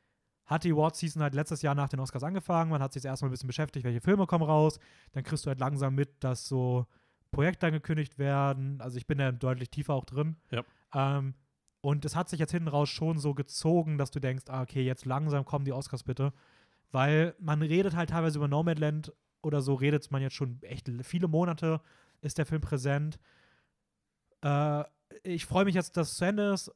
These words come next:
Speaker 1: dass die Award-Season durch ist. Die Filme sind natürlich immer noch präsent. Ich w-, bin wahnsinnig gespannt darauf, die vier Filme zu sehen, die mir noch fehlen.
Speaker 2: Mhm.
Speaker 1: Ähm, bin aber auch jetzt gespannt, dass man wahrscheinlich demnächst dann auch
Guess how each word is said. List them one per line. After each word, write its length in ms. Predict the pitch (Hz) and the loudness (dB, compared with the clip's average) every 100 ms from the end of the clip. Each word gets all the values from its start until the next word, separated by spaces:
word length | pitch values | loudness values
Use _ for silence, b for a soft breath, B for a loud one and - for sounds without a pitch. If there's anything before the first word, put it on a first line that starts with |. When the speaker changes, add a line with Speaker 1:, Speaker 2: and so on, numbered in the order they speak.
| - | -8
Speaker 1:
dass 220 | 160 156 | -4 0
die 80 | 156 | 2
Award-Season 360 | 151 - 139 | 2 0 -2
durch 240 | 139 196 196 | 2 2 2
ist. 220 | 185 - - | -2 -2 -8
Die 60 | 151 | -2
Filme 220 | 170 160 | 0 2
sind 100 | 147 | 0
natürlich 220 | - 139 | -2 -2
immer 100 | 185 | -2
noch 100 | 180 | -2
präsent. 400 | - 160 160 160 | -2 0 0 -2
Ich 180 | 135 - | -10 -14
w-, 60 | 123 123 131 _ 143 131 - | -20 -20 -20 _ -20 -6 0
bin 340 | 147 143 131 | 0 0 0
wahnsinnig 300 | 143 180 160 | 0 0 -2
gespannt 320 | 165 - 151 | -4 -2 0
darauf, 220 | 139 139 | 0 -2
die 100 | - | -4
vier 320 | - 131 151 135 | -8 0 0 2
Filme 240 | 151 147 | 2 0
zu 100 | 139 | -2
sehen, 120 | 131 | -4
die 60 | 127 | -2
mir 80 | 123 | -4
noch 120 | - | -2
fehlen. 340 | 147 180 196 - b | 0 0 -2 -10 b
Speaker 2:
Mhm. 220 | 127 156 - b b - | -6 -6 -8 b b -6
Speaker 1:
Ähm, 280 | 147 147 135 | 0 0 4
bin 140 | 170 | 4
aber 100 | 185 | 4
auch 120 | 165 | 4
jetzt 240 | 165 160 - | 2 0 -4
gespannt, 640 | 147 - 139 147 151 - 147 | -6 -2 -2 0 -2 -8 -8
dass 180 | 147 139 | -6 -2
man 60 | 143 | -2
wahrscheinlich 280 | 131 151 | 0 0
demnächst 460 | - 127 123 180 - | -2 -4 -2 -2 -2
dann 120 | 170 | -4
auch 240 | 147 156 | -2 -4